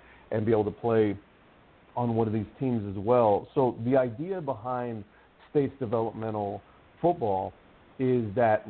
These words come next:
we're going to have, with the women's teams, there will any, be anywhere from two to four teams per state. Right now we're looking at Texas, uh, Arkansas, as well as North Carolina. And we have, we're gonna be updating the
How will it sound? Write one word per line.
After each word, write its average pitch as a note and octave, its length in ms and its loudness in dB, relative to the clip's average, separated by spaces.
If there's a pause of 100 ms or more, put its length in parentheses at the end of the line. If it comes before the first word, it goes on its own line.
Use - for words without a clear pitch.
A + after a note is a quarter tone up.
(100)
we're C3+ 260 2
going B2+ 360 -2
to A2+ 120 -4
have, G#2+ 440 4 (260)
with A#2 140 -4
the A#2 60 -6
women's B2+ 400 -2 (120)
teams, B2+ 260 -2
there A2+ 80 0
will A2 160 2
any, B2 160 -4 (120)
be B2 100 -2
anywhere B2 340 2
from A2 140 -8 (120)
two C#3 200 2
to A#2+ 100 2 (100)
four B2+ 360 2
teams A#2+ 240 0 (120)
per A2 140 -2 (140)
state. B2 340 4
Right A2+ 160 2
now A#2 180 4
we're G#2+ 120 6
looking A2 320 0
at G2+ 200 -2 (400)
Texas, A#2+ 540 2 (440)
uh, G2+ 180 -2
Arkansas, A2 960 2 (260)
as G#2+ 120 -2
well G#2+ 260 4
as G2 60 -4
North A2 320 2
Carolina. G#2+ 560 2
And A#2 120 -2
we A#2 120 0
have, B2+ 420 4 (920)
we're C3+ 160 2
gonna D3 160 2
be A#2+ 140 0
updating A2+ 480 0
the G#2 80 -6